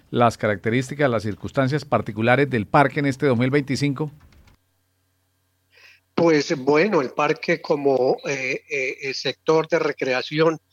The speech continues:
Speaker 2: sector natural y pulmón de la ciudad, eh, excelente. Solamente que hace falta mantenimiento porque hay muchos árboles que están secos y están con peligro de caerse. Entonces yo la, haría un llamado a la entidad encargada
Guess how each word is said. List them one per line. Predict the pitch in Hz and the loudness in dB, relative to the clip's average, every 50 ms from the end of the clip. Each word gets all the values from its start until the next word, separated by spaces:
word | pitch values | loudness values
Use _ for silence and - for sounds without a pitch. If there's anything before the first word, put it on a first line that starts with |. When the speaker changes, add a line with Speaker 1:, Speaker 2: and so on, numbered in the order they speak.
| _ _ _ | _ _ _
Speaker 2:
sector | - - - 131 - _ - 147 143 147 151 | -10 -6 -6 -6 -6 _ -2 0 0 2 2
natural | 156 156 147 147 - 135 127 131 139 143 147 131 | 0 0 -2 -2 -4 -4 -2 -2 -2 -2 -4 -6
y | 147 135 | -10 -14
pulmón | - _ 139 131 120 123 135 139 147 143 | -12 _ -8 -8 -6 -4 -4 -4 -2 -2
de | 151 147 | -2 -2
la | 143 120 | -2 -4
ciudad, | - - 123 123 123 143 170 196 180 - _ _ _ _ _ _ _ _ | -6 -6 -6 -4 -2 -2 -2 -2 -4 -8 _ _ _ _ _ _ _ _
eh, | - 131 - - | -8 -6 -6 -4
excelente. | 151 131 117 - - - 123 123 156 175 180 - 135 - | -4 -4 -4 -4 -6 -4 -2 0 0 -2 -2 -4 -8 -8
Solamente | - 214 214 220 220 214 202 202 214 202 | -6 -6 -6 -6 -6 -8 -8 -8 -10 -8
que | - 190 | -6 -6
hace | 165 - 196 170 | -6 -6 -8 -8
falta | - 180 170 160 151 - 180 175 170 208 - _ _ _ _ _ _ | -4 -4 -4 -4 -4 -4 -4 -4 -4 -4 -8 _ _ _ _ _ _
mantenimiento | - 139 139 127 120 - - 139 123 123 120 120 131 147 165 170 165 151 - - 156 139 127 _ _ _ _ _ _ _ _ | -8 -8 -6 -6 -6 -8 -8 -8 -8 -8 -8 -8 -6 -4 -4 -4 -6 -6 -6 -6 -6 -6 -6 _ _ _ _ _ _ _ _
porque | - 135 127 127 127 123 - - 139 135 131 127 127 117 - | -2 -2 0 0 -2 -4 -8 -6 -4 -2 -2 -2 -2 -2 -2
hay | 139 143 147 | -2 -2 0
muchos | 147 156 165 147 - - - - - | 0 -2 -2 -4 -6 -8 -10 -4 -2
árboles | 165 160 151 147 147 151 156 156 156 151 - - - _ _ _ _ _ _ _ _ - | 0 0 0 0 0 0 2 0 0 -2 -4 -8 -16 _ _ _ _ _ _ _ _ -4
que | - 139 | -2 0
están | 123 - - - 147 143 202 | 0 -2 -2 -2 -2 -2 -2
secos | - - 180 165 - 170 156 - - | -2 -4 -4 -4 -2 -2 -2 -2 -4
y | 139 | -8
están | 123 - - 147 143 | -10 -6 -4 -4 -4
con | 135 - 151 | -4 -4 -6
peligro | 143 - 139 127 131 139 139 151 151 | -4 -4 -4 -4 -4 -2 0 0 0
de | 147 135 - | 0 0 -2
caerse. | - 127 127 135 143 135 - - 117 - _ - - - _ _ | -4 -2 0 0 0 -2 -2 -6 -10 -10 _ -16 -20 -20 _ _
Entonces | - 120 - - 147 147 139 | -14 -12 -4 -2 -2 0 0
yo | 147 156 160 | 2 0 2
la, | 156 165 160 | 2 0 0
haría | - 143 143 143 143 147 151 | -2 -2 -2 0 0 0 2
un | 147 156 156 | 2 0 0
llamado | 151 156 151 147 147 151 147 147 151 147 151 | 0 0 0 0 0 0 0 2 2 2 2
a | 139 | 2
la | 139 | 0
entidad | 127 120 - - 139 127 131 135 139 143 | -2 -2 -4 -6 -4 -2 0 0 0 0
encargada | 151 151 147 143 131 127 117 127 135 147 147 151 151 - | 0 0 0 -2 -4 -4 -2 -2 -2 0 0 -2 -4 -6